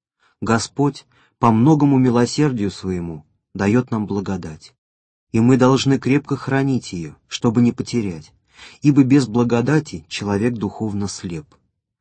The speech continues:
Слеп тот, кто собирает богатство в этом мире. Это значит, что душа его не знает Духа Святого,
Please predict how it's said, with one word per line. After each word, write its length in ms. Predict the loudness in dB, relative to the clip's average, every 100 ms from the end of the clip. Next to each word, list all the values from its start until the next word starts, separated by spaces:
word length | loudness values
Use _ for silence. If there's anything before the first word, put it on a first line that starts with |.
| _ _
Слеп 400 | -10 0 2 2
тот, 280 | 2 0 0
кто 160 | -4 -8
собирает 520 | -2 0 2 2 0
богатство 540 | 0 2 0 -2 -6
в 100 | -4
этом 240 | -4 -6 -4
мире. 400 | -4 -6 -10 -18 _ _ -8
Это 200 | -2 2
значит, 380 | 2 2 0 -8
что 180 | -6 -2
душа 340 | -2 0 0
его 320 | 0 -2 -4 -8 _ 0
не 140 | 2
знает 420 | 2 2 0 0
Духа 280 | 0 0 -2
Святого, 600 | -8 -8 -6 -6 -8 -14